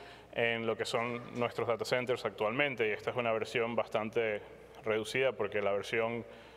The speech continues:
eh, real básicamente simplemente se ven los, los nodos se ven como puntos y no se aprecia, ¿no? Si nosotros tenemos aquí un host, un servidor,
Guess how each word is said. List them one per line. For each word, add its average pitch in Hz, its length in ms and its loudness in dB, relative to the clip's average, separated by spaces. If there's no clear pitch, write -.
eh, 107 360 0
real 113 380 4
básicamente 110 480 0
simplemente 113 380 -2
se - 80 0
ven 107 240 0
los, - 180 -2
los 120 260 -2
nodos 127 240 0
se 117 120 0
ven 113 100 -2
como 113 220 -2
puntos 127 440 -2
y 107 120 -2
no 110 480 0
se - 140 0
aprecia, 101 440 0
¿no? 113 160 -6
Si - 140 -4
nosotros 131 300 0
tenemos 131 320 2
aquí 131 320 0
un 120 160 0
host, 120 380 2
un 110 120 -4
servidor, 107 480 2